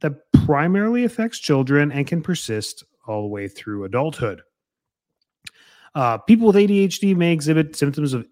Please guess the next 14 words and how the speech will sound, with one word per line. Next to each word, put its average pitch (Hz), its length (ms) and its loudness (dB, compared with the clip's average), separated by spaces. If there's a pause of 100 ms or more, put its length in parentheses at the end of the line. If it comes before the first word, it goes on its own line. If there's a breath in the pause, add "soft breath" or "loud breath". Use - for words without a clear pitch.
inattention, 160 920 -4
hyperactivity, 143 1040 -2
impulsivity, 143 840 -2 (480 soft breath)
uh, 117 240 -8
which 156 180 -4
can 196 300 0
impact 175 480 -2
their 147 100 0
daily 131 400 0
functioning 113 720 -8
and 104 160 -12
quality 107 460 -6
of 98 120 -8
life 165 520 -4